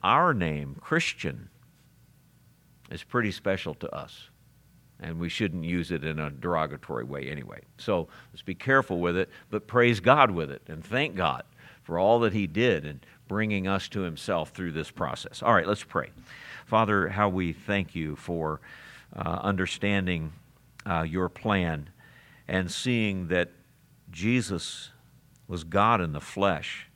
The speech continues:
the anointed of God, the Jehovah of the Old Testament,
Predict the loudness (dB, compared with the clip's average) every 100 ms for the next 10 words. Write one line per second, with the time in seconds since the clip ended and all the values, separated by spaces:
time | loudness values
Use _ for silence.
0 | _ _ -20 -20 -20 -20 -20 -6 2 4
1 | 4 4 2 2 0 -2 -6 -6 -4 -4
2 | -4 -6 -12 _ _ _ _ -16 -6 -4
3 | -2 2 6 6 4 2 2 0 0 0
4 | -2 -2 -4 -4 -8 -12 -14